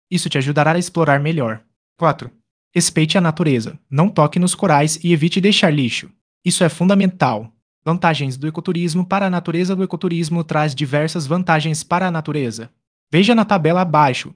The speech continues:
vantagens do ecoturismo, descrição, conservação da vida marinha ajuda a proteger os habitats dos corais.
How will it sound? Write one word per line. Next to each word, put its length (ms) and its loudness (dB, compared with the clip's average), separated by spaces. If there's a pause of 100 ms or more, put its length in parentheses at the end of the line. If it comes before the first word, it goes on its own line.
(160)
vantagens 520 2
do 120 0
ecoturismo, 600 0
descrição, 540 0
conservação 720 2
da 80 2
vida 260 2
marinha 380 4
ajuda 280 2
a 20 4
proteger 440 0
os 140 0
habitats 480 0
dos 140 -4
corais. 640 -2